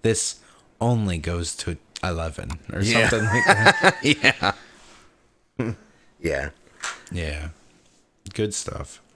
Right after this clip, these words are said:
Speaker 2: Good stuff.
Speaker 1: Um,
Speaker 2: Good stuff.
Speaker 1: concert experiences. What do you got there?
Speaker 2: Um,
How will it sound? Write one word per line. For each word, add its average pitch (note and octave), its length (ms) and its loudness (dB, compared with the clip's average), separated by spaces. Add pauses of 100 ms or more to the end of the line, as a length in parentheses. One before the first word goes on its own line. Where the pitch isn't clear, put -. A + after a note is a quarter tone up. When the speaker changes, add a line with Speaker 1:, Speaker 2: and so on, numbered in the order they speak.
(160)
Speaker 2:
Good F#2 120 0
stuff. G2 160 0
Speaker 1:
Um, F#2 300 0
Speaker 2:
Good D#2 180 -6
stuff. - 340 -12 (1160)
Speaker 1:
concert G2+ 420 -4
experiences. - 960 -8 (260)
What F2+ 100 -6
do F2 40 -4
you E2+ 60 -4
got E2 220 -4
there? E2+ 300 -4 (840)
Speaker 2:
Um, D#2+ 680 -2